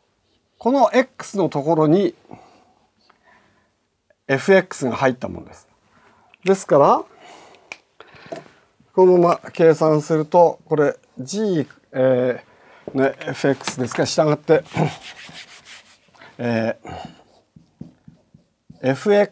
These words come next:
クス、えー、マイナス一、えー、あるいはエフエックスが、あ、Xの絶対値だということは、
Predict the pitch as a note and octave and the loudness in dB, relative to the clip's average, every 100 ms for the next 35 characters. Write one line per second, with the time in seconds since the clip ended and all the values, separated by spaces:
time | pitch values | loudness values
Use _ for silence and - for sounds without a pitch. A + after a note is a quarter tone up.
0 | _ - - - - _ - - _ _ | _ -16 -10 -8 -10 _ -20 -20 _ _
1 | C3 B2 G2+ A#2 D3+ D#3+ B2+ A#2 - F#2+ | -4 -2 0 4 4 4 2 -2 -6 -14
2 | F#2 - A2 _ _ _ _ _ C#3+ C3+ | -14 -14 -16 _ _ _ _ _ 0 4
3 | D3 D#3+ F#3 C#3 C#3+ D3+ C3+ C3 F#3+ F#3 | 6 4 4 4 4 4 0 2 0 0
4 | - - C#3+ D3 D3 A#2 B2 C#3+ - B2+ | -8 -2 0 0 0 -2 -2 -2 -4 -8
5 | G#2+ A#2+ A#2 - B2 A2 - G#2+ - A2 | -2 -2 2 0 0 -6 -8 -10 -6 -6